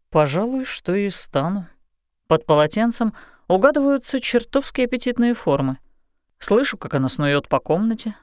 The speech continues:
спешно надевает лифчик, пыхтит, нервничает, торопится одеться. Хотелось бы увидеть ее лицо, прикола ради.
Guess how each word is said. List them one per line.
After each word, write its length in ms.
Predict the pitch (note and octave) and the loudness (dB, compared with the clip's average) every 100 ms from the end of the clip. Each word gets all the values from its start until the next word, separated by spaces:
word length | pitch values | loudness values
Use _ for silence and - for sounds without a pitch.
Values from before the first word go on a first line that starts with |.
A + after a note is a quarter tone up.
| _ | _
спешно 520 | - - E3+ - D3+ | -6 0 0 0 -2
надевает 460 | C3+ B2+ C3 C3 C#3+ | -2 -2 0 -2 0
лифчик, 480 | D#3 - F3+ - - | -4 -4 -10 -12 -6
пыхтит, 520 | - - D3 F3 - - _ _ _ | -6 -4 -4 -4 -6 -20 _ _ _
нервничает, 880 | C3+ C3 C#3+ D3+ D3 - D3 C#3+ - _ | -4 0 0 -2 -4 -4 -4 -6 -12 _
торопится 640 | C#3+ C#3 C#3+ - - D#3+ | 0 0 -2 -8 -4 -2
одеться. 520 | E3 C#3 B2+ - C#3 - _ _ _ _ _ _ _ | 0 -2 -4 -4 -6 -8 _ _ _ _ _ _ _
Хотелось 440 | - D#3 A#3+ C4+ | -4 0 2 2
бы 120 | A3+ | 2
увидеть 440 | B3 A#3+ A#3+ A3+ - | 2 2 0 -4 0
ее 140 | A3+ | 0
лицо, 500 | A3 A#3 - F3 C#3+ - _ _ | 2 -2 -2 -4 -6 -8 _ _
прикола 400 | - D#3+ D3+ C#3+ | -2 2 2 2
ради. 260 | C#3+ C3+ | 2 -2